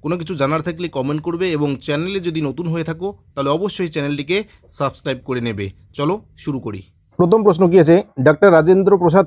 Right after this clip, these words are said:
কে ছিলেন? তাহলে সঠিক উত্তর হচ্ছে ভারতের প্রথম রাষ্ট্রপতি।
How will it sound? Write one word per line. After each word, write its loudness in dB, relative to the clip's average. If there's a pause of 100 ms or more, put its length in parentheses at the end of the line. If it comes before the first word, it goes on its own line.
কে 6
ছিলেন? 4
তাহলে 2
সঠিক 4
উত্তর 4
হচ্ছে 4 (340)
ভারতের 6 (280)
প্রথম 4
রাষ্ট্রপতি। 2